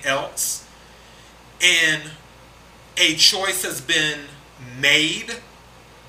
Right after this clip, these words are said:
you're gonna get your wish. You're gonna get that. Is there anything, I'm using one of my customized decks. Is there anything else I need to know about Taurus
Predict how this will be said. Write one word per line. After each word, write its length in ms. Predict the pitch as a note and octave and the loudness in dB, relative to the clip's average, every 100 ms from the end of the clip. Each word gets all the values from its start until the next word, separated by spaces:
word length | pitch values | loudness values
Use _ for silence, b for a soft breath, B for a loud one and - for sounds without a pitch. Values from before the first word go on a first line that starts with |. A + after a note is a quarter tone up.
| - - - - - - - - | -20 -20 -20 -20 -20 -20 -20 -14
you're 220 | C#3 F#3 A3 | 2 4 6
gonna 200 | G#3+ F#3+ | 4 4
get 240 | F#3+ - | 0 0
your 100 | - | -2
wish. 560 | C#3 C#3 G2+ - - - - - - - - | -2 -4 -2 -2 -2 -6 -14 -20 -20 -20 -6
You're 160 | D3 E3+ | 0 4
gonna 160 | F3+ | 4
get 240 | D3 D3+ D3+ | 2 0 0
that. 280 | B2+ G#2+ - - - - - B B B - - - - - - - - - - - - - - - - - - - - - - - - - - - - | -6 -6 -10 -20 -20 -20 -20 B B B -20 0 0 0 0 0 0 -8 -20 -20 -20 -20 -20 -20 -20 -20 -20 -20 -20 -20 -20 -16 -14 -14 -10 -10 -8 -8
Is 160 | E3+ | 2
there 160 | E3 E3+ | 4 4
anything, 480 | G#3 A3+ A#3 G#3+ F3+ | 2 -2 0 2 2
I'm 140 | E3+ | 0
using 260 | F3+ F3+ E3 | -2 -4 -2
one 120 | D#3+ | 0
of 60 | D#3 | 4
my 100 | D3 | 2
customized 840 | - D#3+ - C#3+ C3+ B2 A2+ - | 2 -4 -4 -2 0 0 -2 -6
decks. 480 | B2 G#2+ - - - - B B B B | -6 -6 -8 -10 -10 -14 B B B B
Is 160 | F3 D#3+ | -2 2
there 140 | F3 | 2
anything 420 | G3+ A3+ A3 G#3 F3+ | 2 0 -2 -2 0
else 220 | F3 E3+ | 0 -2
I 100 | E3+ | -2
need 220 | E3 D#3 | -2 -4
to 80 | D#3 | -4
know 220 | D#3 D#3 | -4 -4
about 320 | C#3+ C#3+ C3 | 0 0 0
Taurus 680 | - F3+ D#3+ B2+ A2+ - - | -4 0 2 0 -2 -4 -2